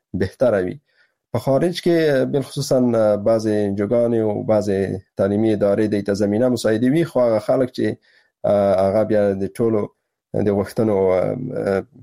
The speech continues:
کفایت، ورته کفایت نه کوي او، آه، بعضې خلک چې هغه غواړي، آه، مثال په طب کې چې ډېره یوه مهمه ر-، آه، تخصصي رشته ده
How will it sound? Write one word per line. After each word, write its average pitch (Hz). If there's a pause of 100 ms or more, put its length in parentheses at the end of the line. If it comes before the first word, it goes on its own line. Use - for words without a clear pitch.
(320)
کفایت، 107 (100)
ورته 107
کفایت 104
نه 151
کوي 151
او، 101 (420)
آه، 95
بعضې 101
خلک 98
چې -
هغه 98 (100)
غواړي، 104 (480)
آه، 95
مثال 95
په -
طب 110
کې -
چې - (100)
ډېره 98
یوه 92
مهمه 98
ر-، 95 (120)
آه، 92 (460)
تخصصي -
رشته 117
ده 131